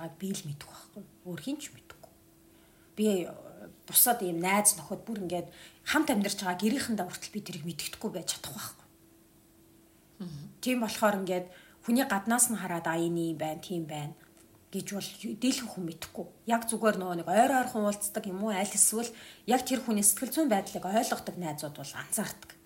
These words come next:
Speaker 2: Мгм.
Speaker 1: Аа, тэгээд анзаарсан ч гэсэн, одоо ч гэсэн би зарим хүмүүсийг анзаардаг.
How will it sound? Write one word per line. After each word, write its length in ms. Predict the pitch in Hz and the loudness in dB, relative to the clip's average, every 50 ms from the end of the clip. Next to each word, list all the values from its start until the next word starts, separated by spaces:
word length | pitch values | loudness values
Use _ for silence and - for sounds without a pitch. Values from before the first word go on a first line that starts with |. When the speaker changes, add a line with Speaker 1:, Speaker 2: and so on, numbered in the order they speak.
| - | -16
Speaker 2:
Мгм. 300 | - 190 170 147 139 - - - - - - - - - - - - - - - - - - - - - - - - - - - - - | -14 -12 -12 -12 -12 -14 -18 -20 -20 -20 -20 -20 -20 -20 -20 -20 -14 -12 -12 -12 -12 -14 -20 -20 -20 -20 -20 -20 -20 -20 -20 -20 -12 -4
Speaker 1:
Аа, 300 | - 147 151 147 156 156 147 | 0 0 0 0 0 -4 -6
тэгээд 400 | - 185 202 190 220 240 254 - | -4 -2 2 4 4 4 4 2
анзаарсан 560 | - - 170 208 254 277 302 - - 427 427 415 | -2 -2 0 2 4 4 6 6 6 6 4 2
ч 80 | - - | 2 4
гэсэн, 480 | - - - 285 277 277 277 269 269 - - - - - - - - | 4 6 6 4 4 2 0 0 -2 -6 -10 -18 -20 -20 -20 -10 -6
одоо 220 | - 202 208 311 392 | -4 2 4 4 4
ч 100 | - - | 6 4
гэсэн 160 | - - 294 | 4 4 4
би 80 | 233 247 226 | 4 4 4
зарим 240 | 220 214 214 208 190 | 4 6 6 4 4
хүмүүсийг 320 | 190 175 170 - - 147 | 2 0 0 0 0 0
анзаардаг. 500 | 143 143 143 - 175 151 - - - - | -2 -4 -2 -2 -2 -2 -4 -8 -14 -16